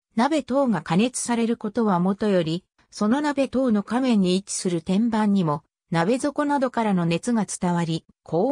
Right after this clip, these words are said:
温となる。特に、天板は調理後もしばらく高温であり、その範囲も認識されにくいため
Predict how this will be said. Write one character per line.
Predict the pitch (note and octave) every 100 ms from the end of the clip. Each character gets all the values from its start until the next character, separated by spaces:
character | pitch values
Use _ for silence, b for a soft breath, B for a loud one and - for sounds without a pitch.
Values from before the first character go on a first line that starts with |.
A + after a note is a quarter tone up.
| D4
温 | C#4+
と | - A#3+
な | A3
る。 | D#3 - _ _ _ _ -
特 | D#4 - A#3+
に、 | F#3 F3 _ _
天 | - A3 C#4
板 | C4+ C4
は | B3+
調 | B3 B3+ D4
理 | C#4+
後 | C#4+ D4+
も | A#3
し | G3+ G#3+
ば | A3+
ら | A3+
く | G3+ -
高 | - G#3+ A#3+ A#3
温 | A3
で | G#3 F#3+
あ | E3+
り、 | D3 - _ -
そ | -
の | G3+
範 | C#4 B3+ C4+ B3
囲 |
も | G#3 D#3+
認 | E3 A#3
識 | - -
さ | -
れ | B3 B3
に | G#3+
く | - D4+
い | A#3+
た | - D#3+
め | D#3